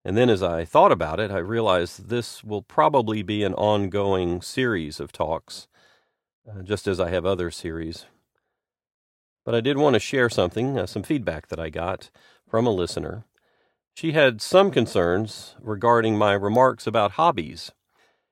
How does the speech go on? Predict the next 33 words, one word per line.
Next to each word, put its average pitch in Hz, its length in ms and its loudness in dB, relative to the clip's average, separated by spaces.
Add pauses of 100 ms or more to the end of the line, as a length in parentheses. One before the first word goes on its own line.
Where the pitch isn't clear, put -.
(380)
And 120 100 -6
because 139 260 0
her 120 120 -4
husband 110 360 0
is 101 120 -2
involved 95 340 2
in 95 160 -2
woodworking, 104 640 -2
and 87 220 -2 (500)
I 90 100 -4
seem 113 300 2
to 107 180 -4
disparage 95 840 -2
hobbies, 120 600 0 (480)
and 143 140 0
she 170 80 0
said 240 220 4
something 147 320 4
that 120 100 4
was 117 160 -2
really 139 480 0
very 143 500 0
helpful 101 520 0
to 107 100 -2
me. 78 260 -4 (640)
She 127 140 -6
said, 131 280 2
"There 135 200 6
is 127 100 0
a 127 60 2
difference 175 480 0
between 127 640 2
escape - 720 -2